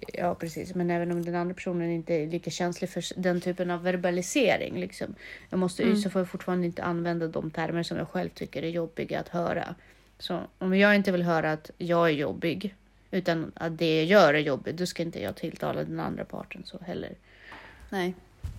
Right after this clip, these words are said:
Speaker 1: Förstås, även om den andra parten inte är lika känslig för den typen av formuleringen.
Speaker 2: Nej, precis.
Speaker 1: Och sen, det här är ju ganska bra. Eh, kärlek, ko-, vad är det som styr, liksom, argumentationen? Kärlek kontra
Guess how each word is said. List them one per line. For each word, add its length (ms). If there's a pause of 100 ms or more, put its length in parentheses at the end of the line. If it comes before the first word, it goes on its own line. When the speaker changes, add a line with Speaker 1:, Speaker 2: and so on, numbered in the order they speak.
(800)
Speaker 1:
Förstås, 440
även 300
om 120
den 140
andra 220
parten 380
inte 240
är 40
lika 220
känslig 440
för 80
den 180
typen 260
av 60
formuleringen. 760 (140)
Speaker 2:
Nej, 380
precis. 340 (1500)
Speaker 1:
Och 120
sen, 380
det 80
här 260
är 40
ju 80
ganska 340
bra. 360 (100)
Eh, 420
kärlek, 1000
ko-, 320
vad 180
är 40
det 60
som 180
styr, 420
liksom, 400
argumentationen? 1080
Kärlek 840
kontra 960